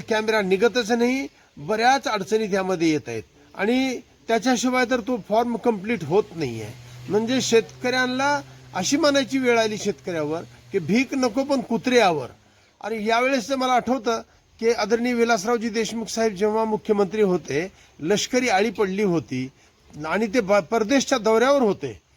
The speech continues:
परंतु त्यावेळेला त्यांनी तिथून सांगितलं की कृषी मंत्र्यांना की तात्काळ शेतकऱ्यांना सरसगट मदत देऊन टाका आणि चार दिवसाच्या आतमध्ये बँकेमध्ये शेतकऱ्यांच्या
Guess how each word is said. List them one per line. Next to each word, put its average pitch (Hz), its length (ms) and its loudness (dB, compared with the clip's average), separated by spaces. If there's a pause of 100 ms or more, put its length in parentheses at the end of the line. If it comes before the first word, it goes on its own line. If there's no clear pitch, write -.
(180)
परंतु 254 540 -4 (380)
त्यावेळेला 262 460 2
त्यांनी 254 240 -2
तिथून 226 340 -2
सांगितलं 185 680 -4 (540)
की 247 340 0
कृषी 214 340 0
मंत्र्यांना 226 460 0
की 226 120 -2
तात्काळ 254 800 -2
शेतकऱ्यांना 226 720 -2
सरसगट 247 680 0
मदत 277 260 -2
देऊन 220 300 0
टाका 160 380 -4 (420)
आणि 254 260 0
चार 262 400 0
दिवसाच्या 269 480 -2
आतमध्ये 262 520 -2
बँकेमध्ये 220 640 -2 (100)
शेतकऱ्यांच्या 214 580 -2